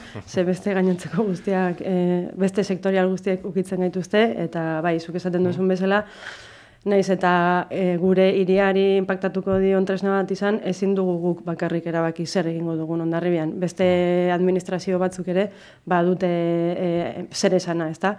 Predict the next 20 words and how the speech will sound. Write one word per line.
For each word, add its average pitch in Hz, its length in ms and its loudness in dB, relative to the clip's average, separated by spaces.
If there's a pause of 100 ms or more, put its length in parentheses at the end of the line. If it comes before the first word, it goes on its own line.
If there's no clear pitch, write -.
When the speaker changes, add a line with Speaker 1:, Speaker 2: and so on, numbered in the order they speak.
(460)
Speaker 2:
Orduan 202 360 6
bai, 214 240 4
leporatu 196 420 4
izan 202 240 2
zaigu, 208 480 4
e, 165 240 0
prozesu 185 480 -2
hau 202 200 4
dilatatu 185 840 0
dugula, 202 480 2
hilabete 180 460 2
betez 185 320 0
atzeratu 190 380 -2
dugula, 196 320 2
baina 165 260 -2
hori 185 260 0
ez 185 140 -4
da 175 100 0
egia, 165 320 0
ze 165 260 -4